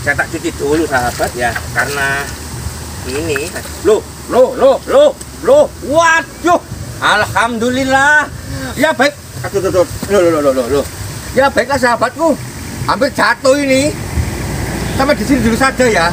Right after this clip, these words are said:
Spotnya mantap. Salam dari kami. Salah satu hobi. Semangat. Semangat pokoknya. Salah satu hobi, mantap.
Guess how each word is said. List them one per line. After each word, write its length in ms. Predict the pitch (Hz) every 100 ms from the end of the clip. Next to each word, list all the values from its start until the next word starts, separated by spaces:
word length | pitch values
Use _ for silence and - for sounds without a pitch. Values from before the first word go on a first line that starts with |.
| -
Spotnya 400 | - 240 240 220
mantap. 480 | 208 262 294 285 240 226 - 208 - - - -
Salam 320 | - 233 302 -
dari 240 | 240 -
kami. 400 | 285 302 311 269 - - - - - - - - - -
Salah 160 | 220 220
satu 120 | 226 233
hobi. 400 | - - 196 175 - - - -
Semangat. 440 | - 254 302 330 320 - - - - - - - - - - - - - - - -
Semangat 280 | 220 285 320
pokoknya. 400 | 285 277 294 285 196 - -
Salah 160 | 262 269
satu 100 | 277
hobi, 280 | 233 220 294
mantap. 400 | 330 330 330 339